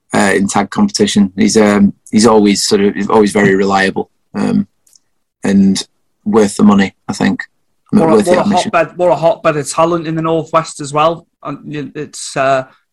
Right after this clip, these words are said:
Speaker 2: it's absolutely amazing how many people are from, you know,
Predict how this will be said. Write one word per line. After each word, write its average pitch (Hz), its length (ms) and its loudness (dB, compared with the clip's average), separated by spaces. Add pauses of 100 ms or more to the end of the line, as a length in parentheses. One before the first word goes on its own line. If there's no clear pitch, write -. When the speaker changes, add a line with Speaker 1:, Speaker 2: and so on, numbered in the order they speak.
Speaker 2:
it's - 100 -12
absolutely 170 680 0
amazing 160 400 -2
how 156 160 0
many 151 160 -6
people 160 320 -6
are 147 40 -6
from, 160 300 -4
you 165 80 -10
know, 156 320 -2